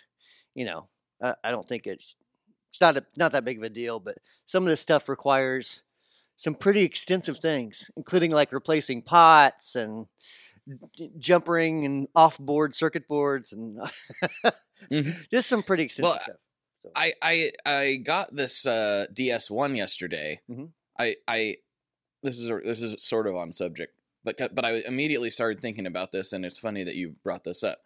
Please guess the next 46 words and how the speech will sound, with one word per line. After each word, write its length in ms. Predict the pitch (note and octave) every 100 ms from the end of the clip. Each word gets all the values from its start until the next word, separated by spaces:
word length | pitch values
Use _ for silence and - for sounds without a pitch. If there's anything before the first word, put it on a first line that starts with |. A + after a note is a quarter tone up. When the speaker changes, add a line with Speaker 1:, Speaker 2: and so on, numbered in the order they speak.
| _ - _
Speaker 2:
So 180 | - C3+
I, 400 | - A#2+ A#2 G#2+ _ _ -
I 120 | A2+ A2+ A2
had 120 | C#3 A#2
to 60 |
get 160 | B2 F2
my 140 | B2
tires 460 | A#2 D3 C#3 G#2 F2+
changed. 540 | - D2 E2 A#2+ - _ _ _ _ _
So 120 | -
while 180 | G#2 A2
I 80 | G#2+
was 180 | G2+ G#2+
waiting 280 | A#2+ G#2
for 120 | G2 G2+
my 100 | F#2
tires 360 | E3+ E3+ A#2+ -
to 60 |
get 180 | G#2 -
changed, 440 | - G2 G#2 C#3+
I 80 | F2+
walked 320 | F#2 G#2+ G#2+ G#2
over 420 | G#2 G2 G#2 G#2
'cause 160 | A2 G2+
there 100 | G#2+
was 100 | A2+
a 40 |
Guitar 260 | D3 F3+ E3+
Center. 340 | E2+ B1+ - _ _
So 180 | - E2+
where 240 | D2 G2+ G#2+
would 100 | A2+
I 60 |
rather 260 | A2 A#2 G#2+
sit? 260 | C3+ G2+ - -
In 140 | F2
a 40 | F2
Guitar 280 | F#2 A2 A2
Center 360 | B2 B2+ C3+ A2+
or 160 | G2+
at 140 | G#2 G#2
the 80 |
tire 240 | G2+ G2+ -
shop? 140 | -
Speaker 1:
Hold 200 | F3 G3
on, 260 | E3+ C3+ A#2+